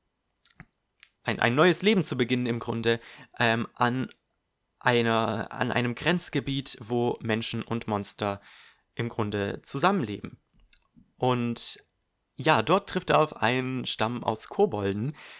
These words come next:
die nicht so aussehen, wie ihr euch jetzt vielleicht einen Kobold vorstellen, sondern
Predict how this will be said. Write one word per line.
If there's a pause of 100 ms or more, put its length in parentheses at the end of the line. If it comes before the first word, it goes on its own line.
(180)
die (200)
nicht (680)
so
aussehen,
wie
ihr
euch
jetzt
vielleicht
einen
Kobold
vorstellen,
sondern